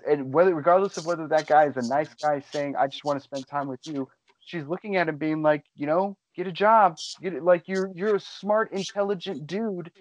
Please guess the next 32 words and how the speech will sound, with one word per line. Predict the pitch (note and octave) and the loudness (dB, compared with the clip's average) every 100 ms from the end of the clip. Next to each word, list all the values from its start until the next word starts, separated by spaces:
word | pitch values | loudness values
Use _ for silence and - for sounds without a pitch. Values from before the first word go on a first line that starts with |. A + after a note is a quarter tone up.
| _ _ - | _ _ -8
You | F#3 F#3 | 0 2
are | F3+ | 2
smarter | - - G#3 G#3+ F#3+ | -2 -2 2 2 2
than | F3 | 0
anyone | - D#3 A3 G3+ F#3 | 0 0 2 2 4
else | F#3+ - | 2 -2
in | |
the | F3 | -4
room | D3 F#3+ F#3+ E3 | -2 -2 0 0
that | D#3+ | 0
you've | D#3 D3+ | 2 4
ever | F3+ E3 | 4 2
stood | D#3 - G#3 E3+ | -8 4 6 6
in. | B2 C3+ - _ - _ - | 4 0 -6 _ -20 _ 4
Why | F3 | 6
are | G#3 E3 | 6 2
you | C#3+ F3 | -2 -4
working | D#3+ E3+ F3+ F3 D#3+ | -4 -4 -4 -6 -4
at | D#3+ | -4
a | D#3+ _ _ _ | -6 _ _ _
cable | D#3+ D#3+ G3 - | -4 -2 -2 2
station. | A#3+ B3 C#3 F#2+ - _ _ - | 2 2 -4 -8 -12 _ _ -10
You | E3 | -10
should | - G3 D#3+ | -6 -6 -2
be | A#3 | -2
doing | E3+ A#3 C#4+ D4 G#3 | -2 0 2 2 2
something | - F#3+ - C#3+ | 2 2 2 0
with | C3+ - | -2 -2
your | C3+ | 0
life. | B2 G#2+ - - | 4 2 2 -6
Be | A3 | -4
ambi-, | A3+ F#3+ B3+ | -4 -2 -4